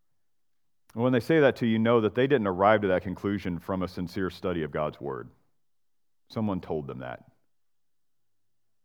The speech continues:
Because you don't read the Bible from Genesis to Revelation and get the idea that we are a mindless religion and that we are not to love the Lord God with our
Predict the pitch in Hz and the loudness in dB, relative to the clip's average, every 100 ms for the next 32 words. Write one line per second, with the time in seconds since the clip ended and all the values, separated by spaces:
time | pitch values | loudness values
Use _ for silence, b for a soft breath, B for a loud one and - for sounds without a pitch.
0 | _ _ _ _ - 123 127 151 165 147 | _ _ _ _ -2 2 4 6 6 6
1 | 127 151 135 117 135 139 123 123 117 127 | 6 6 6 8 10 10 6 2 2 4
2 | 131 117 120 - 113 117 107 107 110 110 | 2 0 -4 0 2 2 4 4 2 -2
3 | 104 107 110 104 117 110 123 131 110 110 | 0 0 2 6 6 6 6 6 6 4
4 | 113 127 117 113 107 117 127 135 123 113 | 4 6 8 8 6 6 6 4 2 0
5 | 117 110 127 120 110 110 110 123 131 123 | 0 4 4 4 0 2 2 4 4 6
6 | 127 139 120 123 139 123 113 123 135 123 | 4 2 2 6 6 6 4 6 4 10
7 | 131 135 113 113 113 113 | 12 12 8 6 8 6